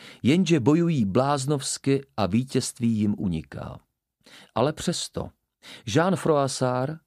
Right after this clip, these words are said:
kronikář stoleté války, napíše později, že Jan se v té chvíli ptal, kde je teď jeho syn Karel. Průvodci mu řekli, že nevědí, že se však nejspíš někde bije.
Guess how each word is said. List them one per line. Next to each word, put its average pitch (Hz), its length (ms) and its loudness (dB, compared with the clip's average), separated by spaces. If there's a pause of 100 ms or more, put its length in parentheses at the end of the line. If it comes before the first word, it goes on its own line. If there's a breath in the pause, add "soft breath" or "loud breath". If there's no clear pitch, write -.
(100)
kronikář 135 580 2
stoleté 113 560 0
války, 123 500 0 (280 loud breath)
napíše 202 500 0
později, 180 720 0 (100)
že 107 220 -2
Jan 156 400 0 (100)
se - 160 -2
v 139 80 -6
té 110 160 -2
chvíli 135 360 -2
ptal, 139 420 0 (340 soft breath)
kde 107 280 2
je 202 160 2
teď 147 280 -2
jeho 135 240 2
syn 135 300 -4
Karel. - 540 -6 (960 loud breath)
Průvodci 202 640 0
mu 147 160 0
řekli, 143 320 -2
že 123 140 0
nevědí, 151 760 0 (160)
že 113 200 -2
se 196 160 -2
však 131 300 -4
nejspíš 147 920 -2 (100)
někde 110 440 0
bije. 101 420 -4